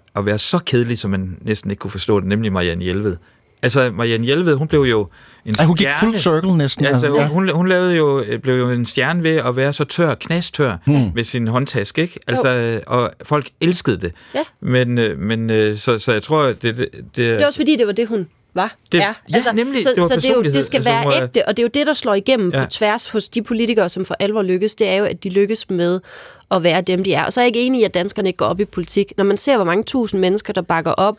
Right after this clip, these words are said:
Speaker 3: om antisemitis-, antisemitiske, du godeste, demonstrationer eller normeringer eller alt muligt. Vi gider ikke forsamlingshusene, men, men danskerne gider godt gå på gaden og samles tusindvis af mennesker, hvis de mener noget.
Speaker 2: Nu sagde, øh, du, hvad, s-,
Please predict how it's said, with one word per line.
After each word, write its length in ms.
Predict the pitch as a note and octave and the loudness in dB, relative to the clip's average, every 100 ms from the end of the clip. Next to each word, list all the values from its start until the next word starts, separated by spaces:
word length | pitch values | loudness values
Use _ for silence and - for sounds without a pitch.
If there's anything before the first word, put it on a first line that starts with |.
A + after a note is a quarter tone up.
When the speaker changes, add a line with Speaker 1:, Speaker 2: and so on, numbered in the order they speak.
| - | -2
Speaker 3:
om 260 | F3 E3+ D#3+ - - G3+ A3 | 0 0 -2 -10 -2 -2 0
antisemitis-, 800 | A#3 G3+ E3+ - F3 - - F3 - - | -2 0 0 -2 -6 -8 -16 -20 -20 -6
antisemitiske, 840 | G3 A3 C4+ - F3 F3 G3+ - D3+ | -4 -2 -4 -2 -2 -2 -4 -6 -8
du 80 | - | -6
godeste, 340 | E3 E3 E3 - | -8 -6 -4 2
demonstrationer 680 | G3 F#3+ G3 F#3 A#3 F#3+ E3+ | 2 2 -2 2 4 4 2
eller 280 | F3 E3 E3 - - | 0 0 -2 -10 -6
normeringer 400 | - G#3+ A3 F3+ | 0 2 4 2
eller 120 | D#3 F#3 | 0 0
alt 100 | G3 | 2
muligt. 160 | F#3 | 0
Vi 60 | F#3 | 0
gider 120 | C#4 | 0
ikke 80 | C#4+ | 0
forsamlingshusene, 800 | A#3+ C#4 A#3+ F3 - F3+ - F3+ | 0 0 0 -2 -4 -4 -4 -6
men, 380 | - F#3 F3 D#3+ - - - _ - | -4 0 0 -2 -6 -20 -20 _ -6
men 120 | F3+ | -2
danskerne 460 | E3+ F#3+ - D4+ A#3 | 2 0 2 2 2
gider 240 | G#3 F3+ | 2 2
godt 240 | C#3 B2+ - | 2 0 -2
gå 100 | C#4 | -4
på 160 | G3 | -2
gaden 400 | E3 E3 F3+ A3 - | 0 2 2 0 -2
og 80 | |
samles 380 | - E3 F3+ G#3 | -2 0 -2 -4
tusindvis 460 | - B3 G3 F#3+ E3+ | -4 -4 -2 -2 -2
af 60 | |
mennesker, 340 | E3 D#3+ - F3+ | 0 -2 -2 -4
hvis 160 | E3 | -4
de 80 | - | -4
mener 240 | E3+ - E3 | -4 -4 -6
noget. 200 | D3 D#3+ _ _ - - - - - | -8 -10 _ _ -10 -6 -6 -2 2
Speaker 2:
Nu 120 | E3+ | 4
sagde, 320 | - E3+ D3+ C3+ | 4 2 4 2
øh, 420 | B2 A2+ A2 G#2 - | 2 2 2 0 -2
du, 80 | D#3+ | -4
hvad, 440 | C#3+ C3+ A#2+ A#2 | 0 2 0 0
s-, 160 | A2 | -2